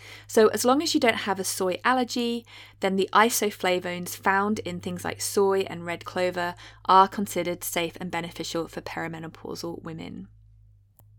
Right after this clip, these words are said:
Other foods that are high in phytoestrogens include flax seeds, sesame seeds, pomegranates, legumes, apples, peaches, plums, berries, broccoli, cabbage, and spinach.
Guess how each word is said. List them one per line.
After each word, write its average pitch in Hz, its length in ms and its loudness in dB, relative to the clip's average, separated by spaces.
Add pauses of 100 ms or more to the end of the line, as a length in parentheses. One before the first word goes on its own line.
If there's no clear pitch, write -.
(480)
Other 262 160 4
foods 226 300 2
that 196 100 0
are 196 40 4
high 190 280 0
in 185 140 -2
phytoestrogens 214 920 -2
include 180 560 -2 (260)
flax - 380 0
seeds, 294 540 -2 (340)
sesame 226 460 0
seeds, 214 600 -4 (320)
pomegranates, 202 920 0 (300)
legumes, 202 800 0 (400)
apples, 185 640 -2 (220)
peaches, 202 640 -2 (180)
plums, 185 680 -2
berries, 208 540 2 (100)
broccoli, 190 560 -2
cabbage, 175 520 -4
and 170 240 -10
spinach. - 840 -8